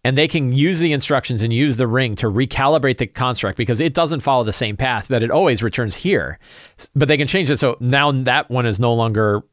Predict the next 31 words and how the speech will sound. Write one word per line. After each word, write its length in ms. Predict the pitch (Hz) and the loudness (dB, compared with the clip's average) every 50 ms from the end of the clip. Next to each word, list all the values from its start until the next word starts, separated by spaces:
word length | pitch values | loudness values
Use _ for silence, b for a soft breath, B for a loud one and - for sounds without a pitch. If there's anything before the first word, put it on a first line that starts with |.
| _ _ _ - | _ _ _ -4
a 100 | 123 120 | -4 -2
part 260 | 101 - 123 120 110 | 0 0 0 2 2
of 100 | 95 95 | 0 0
the 60 | 107 | 0
regular 220 | 107 101 101 98 | 0 2 2 0
path 220 | 92 107 101 92 117 | 0 -2 -2 -2 0
either, 220 | 135 131 117 113 | 0 0 0 0
and 280 | 90 107 104 107 104 95 | 0 0 -2 -2 -2 -2
th-, 140 | 123 135 - - - | -2 -2 -4 -4 -4
and 120 | 110 104 | -4 -2
it 60 | 101 | -2
disappears 640 | 95 123 - 113 92 - 135 120 104 98 92 - - | -2 -2 -2 -4 -4 -2 0 0 0 0 -2 -4 -6
and, 400 | - 98 98 92 92 92 90 92 - _ _ _ _ | -6 -4 -4 -4 -4 -4 -6 -8 -12 _ _ _ _
and 240 | - 101 95 92 95 | -6 -4 -4 -4 -4
it 140 | - 117 117 | -2 -4 -2
will 80 | - 101 | -2 -2
never 280 | 101 104 113 107 104 | -2 0 0 0 0
return. 460 | 98 90 85 - - 82 76 62 57 - - - | -2 -2 -4 -6 -6 -8 -10 -12 -16 -20 -20 -10
It 140 | - 98 95 | -6 -4 -2
likely, 380 | 95 107 107 113 - 120 110 107 | 0 0 0 0 2 0 0 2
it 60 | 107 | 2
will 140 | 113 113 113 | 2 2 2
never 180 | 123 127 127 | 2 2 2
return 260 | 123 110 - 123 113 107 | 2 2 0 0 -2 0
in 80 | 101 | -2
a 80 | 98 92 | -2 -2
lifetime. 560 | 87 92 98 92 - - 67 57 65 - - _ b b b b b b b b b _ _ | -2 -4 -6 -6 -6 -8 -10 -10 -12 -16 -20 _ b b b b b b b b b _ _
And 140 | - 104 98 | -4 -2 0
who 160 | - 131 143 | 0 2 2
knows 280 | 131 123 120 113 107 95 | 2 2 2 2 0 0
where 640 | 101 110 107 107 101 101 98 92 98 101 98 - | 0 0 2 2 2 2 0 -2 -4 -6 -10 -14